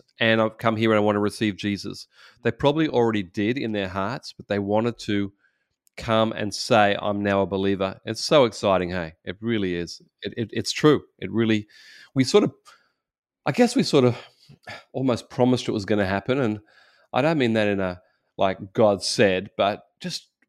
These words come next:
we, we believe it's gonna happen. We believe people are gonna get saved online. Well, it, it has happened. And it's also happened for us online in countries, like, right around the world. Ev-,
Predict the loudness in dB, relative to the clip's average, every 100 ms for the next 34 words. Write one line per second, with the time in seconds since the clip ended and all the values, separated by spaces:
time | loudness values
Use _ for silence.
0 | _ _ -8 -4 0 2 6 6 4 0
1 | 2 2 0 -4 -6 -2 0 0 0 -2
2 | -8 -6 -4 -4 -4 0 0 0 -2 0
3 | -2 -2 -6 -4 -4 -6 -8 -8 -2 0
4 | 0 -2 -2 -10 -12 _ _ _ _ _
5 | _ _ _ -8 -2 -2 0 -2 -2 -2
6 | 0 0 -2 0 4 4 4 -2 -12 _
7 | _ _ 0 2 4 2 2 0 -4 -4
8 | -4 -4 -6 -6 -16 _ _ _ -8 -4
9 | -2 0 2 2 0 0 0 0 -4